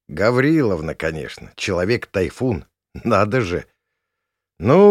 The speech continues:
улыбнулся я, — добро пожаловать на вечер моей памяти. Как вчера всё было". Вата начала рассыпаться, и на меня нахлынули воспоминания. А неплохая штуковина.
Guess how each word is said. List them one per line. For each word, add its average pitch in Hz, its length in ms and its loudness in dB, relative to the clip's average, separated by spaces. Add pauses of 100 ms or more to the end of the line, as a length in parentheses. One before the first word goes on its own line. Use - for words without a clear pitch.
(140)
улыбнулся 165 580 4
я, — 143 320 4
добро 98 340 2
пожаловать 107 580 2
на 90 120 -2
вечер 92 400 -2
моей 90 260 0
памяти. 101 600 -2 (360)
Как 165 280 4
вчера 143 500 2
всё 104 260 -4
было". 85 440 -6 (1200)
Вата 135 400 2
начала 123 420 0
рассыпаться, 113 800 -2
и 95 80 -2
на 95 100 -2
меня 110 260 0
нахлынули 104 580 -2
воспоминания. 85 960 -6 (480)
А 85 100 -4
неплохая 85 500 -4
штуковина. 87 760 -6